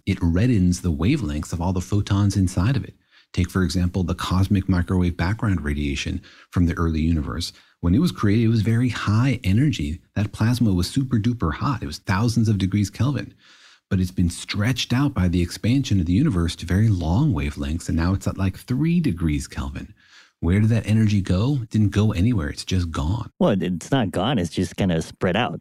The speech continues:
Speaker 2: isn't it?
Speaker 1: No, there's less energy in those photons. Those photons have gone from high energy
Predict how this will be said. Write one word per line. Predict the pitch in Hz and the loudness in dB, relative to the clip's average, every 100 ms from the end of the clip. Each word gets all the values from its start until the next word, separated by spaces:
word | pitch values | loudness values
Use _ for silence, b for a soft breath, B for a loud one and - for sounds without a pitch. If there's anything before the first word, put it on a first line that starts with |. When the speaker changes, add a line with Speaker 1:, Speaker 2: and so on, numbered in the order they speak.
| - | -8
Speaker 2:
isn't | 87 85 | -6 -2
it? | 156 - - | -2 -2 0
Speaker 1:
No, | 98 | 2
there's | 113 80 | 2 0
less | 87 80 95 120 - | 0 2 2 0 0
energy | 90 123 107 - 71 | 0 2 0 -2 -2
in | 85 87 | 0 2
those | 82 85 | 2 0
photons. | - 95 110 80 78 | 0 -2 -2 -4 -4
Those | 73 71 | -6 -4
photons | 104 - 90 | -4 0 0
have | 80 78 | 0 0
gone | 80 92 | 0 0
from | - 73 | -2 -4
high | - 98 | 0 2
energy | 117 127 120 127 | 2 2 2 0